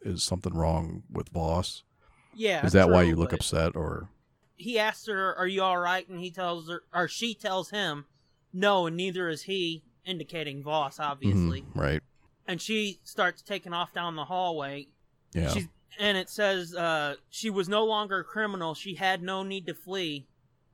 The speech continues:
Speaker 2: but she was ready to run to get away from him, I
Speaker 1: Mm-hmm.
Speaker 2: guess, Voss. Suddenly she heard footsteps behind her and expected it to be Desh, but it was
Speaker 1: It was Voss coming after her again.
Speaker 2: And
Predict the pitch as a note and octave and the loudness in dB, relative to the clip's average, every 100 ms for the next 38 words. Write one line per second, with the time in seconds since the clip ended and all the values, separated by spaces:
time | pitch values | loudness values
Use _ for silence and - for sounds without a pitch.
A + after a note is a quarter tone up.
0 | _ D#3 E3 D3+ - - G3 F#3 F3 D#3+ | _ -10 -4 -4 -6 -12 -8 -4 -2 -2
1 | D3 - - C#3+ F#3+ E3+ D3+ D#3 E3+ D#3 | -6 -14 -6 6 8 8 2 4 6 4
2 | C#3 - D3+ D3+ D3+ D#3 D3+ D#3+ E3 F3 | 0 -8 -8 -4 0 2 0 -2 -4 -4
3 | E3+ A#2 G2 G2 F#2+ - - - _ C#3+ | 0 4 6 6 4 0 -10 -20 _ -2
4 | D3 E3+ F3+ - - _ _ _ _ - | 4 4 2 -4 -20 _ _ _ _ -2
5 | A3 G#3+ G3+ G3+ F#3 G3+ E3 G3 F#3 F3 | 2 2 2 -4 -4 -6 -2 4 6 6
6 | F3 D#3 D3 - _ - G#3 - - E3+ | 6 2 -2 -18 _ -2 0 0 -6 -8
7 | - E3+ E3 F#3+ F3+ D#3 D3+ - F#3 E3+ | -6 -2 4 4 2 -2 -2 -4 -2 -2
8 | E3+ E3 D3+ D3 D#3+ B2+ E3 E3 - D3+ | -4 -8 -8 -8 -8 -2 2 2 0 -6
9 | D3 E3 F3+ E3+ F3+ G3 B3 E4+ D4 - | -2 -2 0 2 6 8 8 6 2 -10
10 | _ _ _ - - - D2+ - F#2 G#2 | _ _ _ -10 -8 -4 -6 2 6 6
11 | F#2+ - - F2+ E2+ G2+ - F2 D#2+ D#2+ | 4 0 -2 0 4 2 2 0 0 0
12 | E2 E2 E2 F2+ - _ _ _ A#3+ A#3 | -2 -2 -2 -8 -14 _ _ _ -2 -2
13 | G#3+ | -4